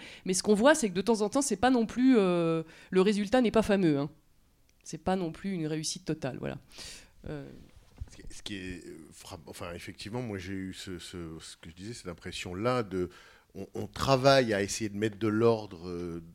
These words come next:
Speaker 2: comme si on rangeait le film, quoi. Comme on range sa chambre, euh, eux, il n'y a pas moyen que c'est, qu'il y ait de l'ordre, donc, euh, on s-, euh, il y a une corde d'habitude à vouloir mettre de l'ordre dans le film, lui c'est lui, elle c'est elle et tout.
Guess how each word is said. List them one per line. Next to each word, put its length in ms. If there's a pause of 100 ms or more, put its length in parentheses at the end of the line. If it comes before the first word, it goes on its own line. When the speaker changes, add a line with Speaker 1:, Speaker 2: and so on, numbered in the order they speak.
(140)
Speaker 2:
comme 140
si 140
on 40
rangeait 360
le 40
film, 380
quoi. 220 (440)
Comme 160
on 40
range 220
sa 120
chambre, 600
euh, 80 (300)
eux, 180
il 220
n'y 80
a 40
pas 140
moyen 420
que 100
c'est, 220 (100)
qu'il 120
y 20
ait 80
de 100
l'ordre, 340
donc, 200 (160)
euh, 100
on 180
s-, 140 (560)
euh, 40 (500)
il 100
y 40
a 40
une 180
corde 260
d'habitude 640
à 60
vouloir 340
mettre 220
de 80
l'ordre 260
dans 100
le 60
film, 280
lui 100
c'est 180
lui, 200
elle 140
c'est 160
elle 160
et 20
tout. 100